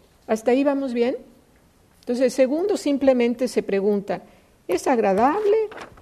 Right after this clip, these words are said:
desagradable o neutral lo que estoy escuchando?". En el tercero, vamos a ver lo de percepción.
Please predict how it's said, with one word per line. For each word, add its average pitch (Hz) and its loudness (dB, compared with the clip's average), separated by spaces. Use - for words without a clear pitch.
desagradable 226 0
o 214 0
neutral 196 -2
lo 190 -6
que 180 -10
estoy 180 -6
escuchando?". - -12
En 202 -4
el 190 -2
tercero, 262 2
vamos 202 0
a 240 4
ver 233 6
lo 233 4
de 220 4
percepción. 233 4